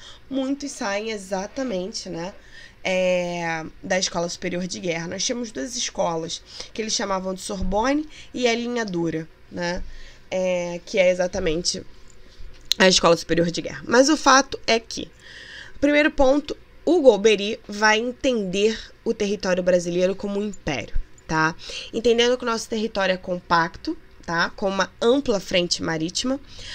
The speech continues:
ao mesmo tempo que dilatada na fronteira continental, tá? É, de modo equidependente em torno do eixo norte e sul.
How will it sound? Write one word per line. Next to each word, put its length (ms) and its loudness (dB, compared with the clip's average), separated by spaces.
ao 120 8
mesmo 340 2
tempo 340 -2
que 160 -6
dilatada 720 2
na 100 0
fronteira 500 -2
continental, 840 -6
tá? 300 4
É, 480 2
de 160 0
modo 480 2
equidependente 1160 0
em 100 -4
torno 360 -2
do 160 -2
eixo 420 0
norte 580 0
e 100 -4
sul. 240 -4